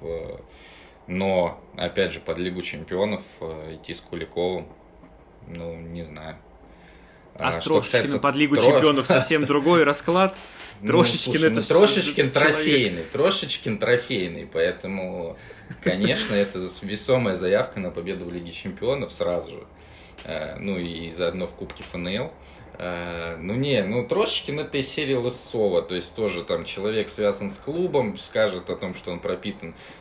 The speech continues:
Speaker 1: э, духом железных дорог, э, все классно.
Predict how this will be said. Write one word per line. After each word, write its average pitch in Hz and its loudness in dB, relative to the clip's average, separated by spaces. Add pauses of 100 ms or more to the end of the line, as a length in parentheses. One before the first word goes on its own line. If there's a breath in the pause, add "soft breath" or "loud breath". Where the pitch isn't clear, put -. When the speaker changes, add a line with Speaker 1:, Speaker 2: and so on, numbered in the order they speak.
Speaker 1:
э, 87 -2
духом 95 -8
железных 87 -4
дорог, 151 0
э, 85 -2
все - -6
классно. - -6